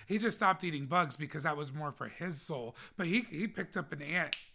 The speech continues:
and the powers came back. It wasn't a thing. So I feel like he's always yours, which makes it even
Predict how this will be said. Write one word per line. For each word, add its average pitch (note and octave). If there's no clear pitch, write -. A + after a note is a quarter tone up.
and D3+
the C3
powers D#3
came C3
back. D3
It C#3
wasn't C#3+
a A2+
thing. B2+
So -
I D3
feel G#3+
like F3+
he's D3
always C3+
yours, G#2
which A#2+
makes A#2
it A2+
even A#2